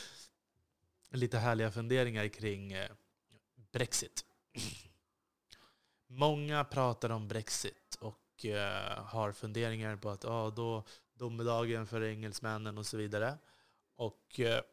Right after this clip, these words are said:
jag tror att man har tittat på det på ett ganska,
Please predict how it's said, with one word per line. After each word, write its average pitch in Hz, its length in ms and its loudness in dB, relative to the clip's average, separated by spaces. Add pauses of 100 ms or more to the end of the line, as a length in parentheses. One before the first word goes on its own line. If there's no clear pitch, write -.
(120)
jag 147 160 -8
tror 196 120 2
att 214 100 0
man 156 140 -4
har 120 60 -2
tittat - 500 -8
på 123 160 -2
det 107 120 2
på - 360 -6
ett - 220 -8
ganska, 113 640 0